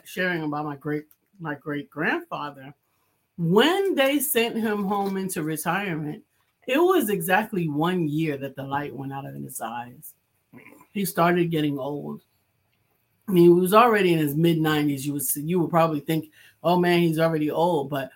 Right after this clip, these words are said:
when they took away his purpose, his purpose, 'cause it was not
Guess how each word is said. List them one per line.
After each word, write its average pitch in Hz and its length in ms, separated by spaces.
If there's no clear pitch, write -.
when 226 480
they 254 200
took 233 300
away 170 300
his 151 260
purpose, - 920
his 202 180
purpose, 175 320
'cause 320 160
it 427 140
was 359 200
not 214 380